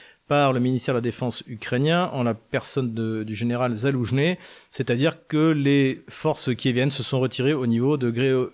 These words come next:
Georgovka, ici. Euh, et les Russes, eux, ont continu-, ont, non seulement ont dépassé Marinka, mais également se sont, euh, euh, ont continué leur progression vers l'ouest. Objectif maintenant,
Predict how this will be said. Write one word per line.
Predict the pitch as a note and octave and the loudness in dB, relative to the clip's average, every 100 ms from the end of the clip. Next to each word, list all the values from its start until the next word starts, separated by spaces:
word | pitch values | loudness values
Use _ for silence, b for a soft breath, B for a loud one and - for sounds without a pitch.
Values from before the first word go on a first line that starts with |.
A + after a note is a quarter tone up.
| C#3 | -2
Georgovka, | C3+ C3 A#2+ A2 - - - _ - - D3 E3 - - | 0 2 0 -4 -10 -20 -20 _ -18 0 0 0 -6 -8
ici. | A#2 - E3+ - _ B B B B | -4 0 -2 -4 _ B B B B
Euh, | C3 | 0
et | D#3+ | 4
les | D3+ | 4
Russes, | D3+ F#3 D#3+ | 4 2 2
eux, | F3+ | 2
ont | D3+ | 2
continu-, | C#3+ C#3 D3+ | 0 -2 -2
ont, | C#3+ C3+ | 0 2
non | D#3+ | 2
seulement | F3 E3 | 2 2
ont | D#3 | 2
dépassé | C#3+ C#3+ C#3+ - D#3 C#3+ A#2+ | 2 2 0 2 2 0 0
Marinka, | C3+ B2+ B2 C#3+ F3 | -2 0 0 2 2
mais | C#3+ D3 | 2 2
également | C3+ A#2+ B2+ E3 _ _ _ | 2 2 0 -4 _ _ _
se | - B2+ | -8 -4
sont, | C#3+ C#3 C#3 | -2 -2 0
euh, | A#2+ A#2 A#2 B2 A2+ A2 | 0 0 -2 -4 -4 -6
euh, | |
ont | A2+ | -4
continué | D3+ C#3 C#3 C3 E3 B B B | -2 -2 0 0 0 B B B
leur | C3+ B2+ | -2 0
progression | C#3+ C3 B2+ D3 D#3+ B2+ | 0 0 0 -2 -2 0
vers | C#3 | 0
l'ouest. | C3 A#2 - - | 2 0 -4 -4
Objectif | D3 C3 C3+ - D3+ C#3 | -2 0 0 -2 -6 -2
maintenant, | C#3 B2 B2+ D3 | 0 2 0 -2